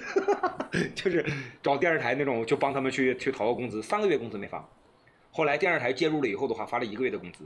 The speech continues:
然后的话五险一金，后来多交了一个，呃，交了一个某一个月的医保。然后我也不说是哪个，哪个地级市了，反正就是那个事儿也挺，挺闹心的。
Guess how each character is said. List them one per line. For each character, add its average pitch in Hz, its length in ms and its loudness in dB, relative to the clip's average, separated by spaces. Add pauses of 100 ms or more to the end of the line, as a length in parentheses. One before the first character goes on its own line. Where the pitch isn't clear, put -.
(120)
然 92 100 -6
后 117 80 -2
的 107 80 -4
话 107 240 -2 (280)
五 143 80 -2
险 147 180 2
一 147 80 0
金， 131 260 0
后 123 120 -2
来 120 100 2
多 127 160 0
交 123 140 2
了 120 80 0
一 101 80 -6
个， 104 300 -2
呃， 110 100 -2
交 135 180 2
了 135 80 2
一 113 100 -4
个 120 140 2
某 104 240 -4
一 104 60 -4
个 131 100 2
月 139 140 2
的 113 80 0
医 139 160 -4
保。 - 200 -8 (840)
然 123 100 -2
后 139 60 0
我 127 120 4
也 165 40 4
不 156 80 -2
说 160 140 -2
是 165 60 -4
哪 135 100 -2
个， 107 140 -2
哪 104 140 -4
个 104 80 -4
地 120 120 -6
级 107 80 -8
市 131 140 -4
了， 92 100 -4
反 98 120 -8
正 113 140 -4
就 113 80 -8
是 110 100 -6
那 117 100 -4
个 110 60 -4
事 117 100 -2
儿 107 120 -4 (200)
也 95 140 -6
挺， 90 260 -12
挺 95 140 -12
闹 110 100 -6
心 104 160 -8
的。 107 100 -8